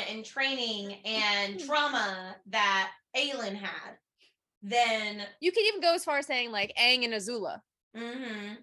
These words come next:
Speaker 1: Yeah.
Speaker 2: Like, sir,
Speaker 1: Mm-hmm.
Speaker 2: ma'am. I don't know. Like, yeah, just because he has but I have a lot of opinions about why,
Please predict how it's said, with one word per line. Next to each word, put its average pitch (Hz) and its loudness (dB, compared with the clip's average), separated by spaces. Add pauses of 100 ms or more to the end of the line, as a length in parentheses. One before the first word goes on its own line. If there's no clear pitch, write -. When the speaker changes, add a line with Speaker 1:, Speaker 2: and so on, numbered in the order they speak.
(220)
Speaker 1:
Yeah. 180 -6 (500)
Speaker 2:
Like, 220 4 (1040)
sir, 214 2
Speaker 1:
Mm-hmm. 190 -10 (240)
Speaker 2:
ma'am. 196 2 (400)
I 359 10
don't 285 6
know. 185 4
Like, 339 6
yeah, 277 6 (420)
just 370 0
because 370 0
he 359 0
has 320 2 (1080)
but - 6
I 427 8
have 294 8
a 262 8
lot 262 8
of 247 6
opinions 247 2
about 208 4
why, 208 6